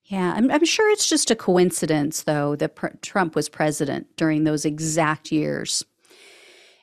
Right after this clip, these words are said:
Anyway, um, they allegedly discussed having each member of the group purchase fifty pounds of explosive material, so obviously to,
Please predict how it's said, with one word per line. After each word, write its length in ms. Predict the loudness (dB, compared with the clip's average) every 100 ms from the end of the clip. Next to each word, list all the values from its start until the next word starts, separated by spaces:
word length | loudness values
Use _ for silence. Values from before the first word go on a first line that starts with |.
| 0
Anyway, 580 | 4 6 6 6 4 2 -6 _ _
um, 320 | 4 6 6 4
they 140 | 4
allegedly 600 | 6 6 4 2 4 2
discussed 520 | 2 0 2 2 2
having 400 | 0 0 2 0
each 400 | 0 -2 -2 0
member 340 | 2 4 4 2
of 100 | 2
the 100 | 0
group 480 | 2 4 4 2 -2
purchase 460 | -2 0 -2 -2
fifty 360 | -2 -2 -2 -4
pounds 460 | 0 4 4 2
of 80 | 0
explosive 600 | -4 0 4 4 4 4
material, 720 | 4 2 2 4 4 4 4
so 160 | 2 0
obviously 520 | 0 -2 -2 -2 -2
to, 420 | -2 -2 -2 -4